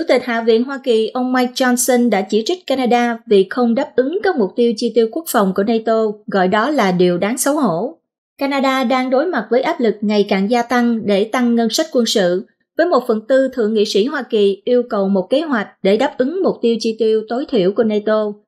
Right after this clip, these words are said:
Tình hình có thể leo thang nếu ông Donald Trump, người nổi tiếng với các yêu cầu nghiêm ngặt đối với các đồng minh, trở lại làm tổng thống. Các đồng minh của ông Trump cảnh báo rằng ông sẽ tăng cường áp lực lên Canada để tăng ngân sách quốc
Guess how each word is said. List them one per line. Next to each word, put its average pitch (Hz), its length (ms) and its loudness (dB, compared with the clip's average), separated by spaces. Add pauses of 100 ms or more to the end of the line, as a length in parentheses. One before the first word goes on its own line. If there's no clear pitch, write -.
(260)
Tình 226 140 2
hình 220 260 2
có 302 120 -2
thể 233 180 0
leo 262 180 0
thang 240 360 0
nếu 254 120 2
ông 254 200 2
Donald 233 300 0
Trump, 233 340 0 (340)
người 226 180 2
nổi 220 240 0
tiếng 320 220 -4
với 349 160 2
các 349 120 -2
yêu 254 200 0
cầu 214 180 0
nghiêm 233 300 2
ngặt 208 180 0 (100)
đối 233 280 0
với 339 120 -2
các 330 200 -4
đồng 202 200 0
minh, 226 240 0 (100)
trở 190 180 2
lại 190 240 2
làm 185 240 0
tổng 190 180 -2
thống. 254 320 -2 (560)
Các 349 120 0
đồng 240 180 2
minh 254 180 0
của 226 80 0
ông 247 160 0
Trump 247 300 0
cảnh 202 180 0
báo 254 200 0
rằng 196 300 -2 (140)
ông 247 240 2
sẽ 208 200 -2
tăng 240 280 -2
cường 202 200 2
áp - 160 -4
lực 208 200 0
lên 226 200 2
Canada 226 480 0
để 190 160 -2
tăng 220 280 -2
ngân 214 160 -4
sách 285 200 -4
quốc 330 140 -6